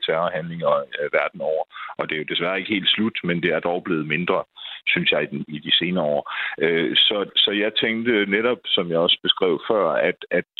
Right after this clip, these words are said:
at, øh, en koranafbrænding i tilfælde, og det var sådan, jeg formulerede det, øh, i tilfælde af et, et, et meget, meget blodigt og ekstremt terroranslag på dansk grund, så vi har da ikke udelukket, at jeg brændte en koran af i protest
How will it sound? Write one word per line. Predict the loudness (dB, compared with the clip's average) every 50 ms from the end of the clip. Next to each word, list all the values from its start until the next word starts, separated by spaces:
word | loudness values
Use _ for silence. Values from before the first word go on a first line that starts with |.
| -8 -2 0
at, | 0 0 0 _ -2 2 2
øh, | 4 4 4 4 4 4 4 4 4 2 2 0 0 -2 -2 -4 -2 -2 -2
en | -2 -2
koranafbrænding | 0 -2 0 0 0 0 0 0 0 0 -2 -2 -2 -2 -2 -2 -2 -2 -4 -8 -10 -10 -14 -16 -16 -10 -8
i | -4
tilfælde, | 0 0 2 2 0 -2 -2 0 0 2 2 2 0
og | 0 0
det | 2 2
var | 2
sådan, | 2 2 0 2 2
jeg | 2 2 0
formulerede | 0 -2 -2 0 0 2 2 2
det, | 0 -2 -4 -6 -10 -12 -12 -10 -6 -2 0
øh, | 0 2 2
i | 0 0
tilfælde | 2 0 0 0 0 -2 0 0 0 2 2 2 2
af | 2 2 2 0 0
et, | 0 -2 -2 -2
et, | 0 -2 -2 -2 _ -4
et | -2 -2 0
meget, | 0 0 0 0 0
meget | 0 0 -2 -2 -2
blodigt | -2 0 2 4 4 4 4 4 2 0 -2 -6 -8 _ _ _ _ _ _ -4 0
og | 0 0 0 0
ekstremt | 0 0 0 0 0 0 0 0 -2 -4 -6 -4 -2 0
terroranslag | 0 2 0 2 2 0 0 0 0 0 2 2 2 0 0 -2
på | -2 0
dansk | 0 2 2 0 0 0
grund, | 0 -2 0 2
så | 2 2
vi | 2 2
har | 2 2
da | 2
ikke | 2 2 2 4
udelukket, | 4 4 4 4 4 4 2
at | 2
jeg | 2 2 0
brændte | -2 -2 -2 -4
en | -10 -6
koran | -2 -2 -2 0 -2 -4
af | -6
i | -8 -8
protest | -6 -2 -2 0 0 0 0